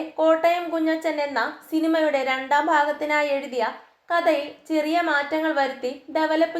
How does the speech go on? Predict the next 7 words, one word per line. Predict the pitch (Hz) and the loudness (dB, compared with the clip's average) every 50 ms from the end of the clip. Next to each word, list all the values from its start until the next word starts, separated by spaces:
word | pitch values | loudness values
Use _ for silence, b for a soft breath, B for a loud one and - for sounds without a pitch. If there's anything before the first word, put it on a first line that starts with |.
| 320 330 | -4 -4
ചെയ്തതാണെന്ന | 311 302 294 311 302 302 294 294 302 302 294 277 262 269 | -4 -2 0 0 0 2 0 0 0 0 -2 -2 0 2
തരത്തിലുള്ള | 277 269 262 269 269 302 294 294 294 285 269 262 - | 2 2 2 0 -4 -4 -2 -2 -2 -2 -2 -2 0
ചർച്ചകൾ | 277 262 254 254 - 285 277 240 226 202 - - - | 0 0 0 0 -2 -2 -2 -2 -2 -4 -6 -6 -4
സോഷ്യൽ | - 311 302 294 - - 339 339 320 311 | 0 0 0 0 0 -2 -2 -2 0 -2
മീഡിയയിൽ | 302 302 285 285 277 247 233 208 208 | -2 -4 -4 -2 0 0 0 -2 -4
ഉണ്ടായിരുന്നു. | 214 220 233 240 247 240 240 220 208 214 226 226 226 233 240 240 - _ _ _ _ _ _ _ _ _ _ _ - 359 359 | -4 -2 0 2 2 2 0 -2 -4 -4 -4 -4 -4 -4 -6 -8 -14 _ _ _ _ _ _ _ _ _ _ _ -8 -6 -2
എന്നാൽ | 349 320 277 240 254 | 0 2 2 2 2